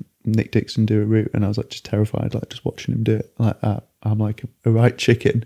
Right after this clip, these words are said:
It's not like I'm, like, fearless. It's that you, like, I don't know what you call it. You just, like, logically, um, you're, like, totally aware of your fears. Like, sometimes if I'm doing, like, a really bold thing, I'll, like, deliberately,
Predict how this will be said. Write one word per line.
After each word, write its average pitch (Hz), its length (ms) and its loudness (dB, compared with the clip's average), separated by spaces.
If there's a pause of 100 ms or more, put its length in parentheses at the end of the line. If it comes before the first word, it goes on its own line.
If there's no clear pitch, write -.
(240)
It's - 120 -4
not 113 120 8
like 120 240 6
I'm, 113 80 4
like, 113 160 2
fearless. 113 720 2 (440)
It's - 240 -2
that 107 260 4
you, 104 160 6
like, 104 420 0 (300)
I 120 60 -4
don't 104 160 4
know 101 100 2
what 92 100 -2
you 104 60 -6
call 104 300 2
it. 104 120 -6 (520)
You 107 100 4
just, - 140 -2
like, 101 120 2
logically, 101 840 0 (840)
um, 101 540 4 (680)
you're, 110 160 0
like, - 120 -6
totally 110 560 4 (400)
aware 104 500 4
of - 280 -2 (400)
your 113 100 0
fears. 110 580 0 (100)
Like, 110 120 0
sometimes 110 400 4
if - 80 -8
I'm 104 100 0
doing, 101 160 2
like, 101 180 -4
a 107 40 0
really 101 220 4
bold 104 260 -2
thing, 104 180 -2
I'll, 101 140 0
like, 98 160 -4
deliberately, 107 680 0